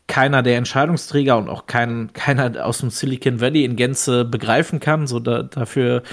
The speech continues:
da ist der Zug abgefahren, da ist, die Welt ist zu komplex geworden mit, durch die Globalisierung, um da irgendwelche Mechanismen bis ins Kleinste zu verstehen.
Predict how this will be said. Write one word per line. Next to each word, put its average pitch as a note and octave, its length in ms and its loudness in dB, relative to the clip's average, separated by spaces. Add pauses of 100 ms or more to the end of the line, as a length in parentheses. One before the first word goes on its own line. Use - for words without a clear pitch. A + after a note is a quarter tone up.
(500)
da B2+ 80 2
ist A2 160 2
der B2 80 2
Zug - 240 -2
abgefahren, D3 500 0
da B2+ 80 0
ist, - 160 -4
die A#2 80 -2
Welt B2+ 200 2
ist - 160 -2
zu A#2+ 100 -2
komplex - 480 -4
geworden C3 400 0
mit, B2+ 260 -2
durch B2+ 120 -2
die C3+ 120 -4
Globalisierung, B2+ 920 -2 (680)
um A#2 160 -2
da A2+ 80 2
irgendwelche C3 500 2
Mechanismen B2 760 0
bis A#2+ 140 -4
ins A#2+ 200 -6
Kleinste A#2+ 680 -2
zu - 180 -8
verstehen. B2+ 680 -4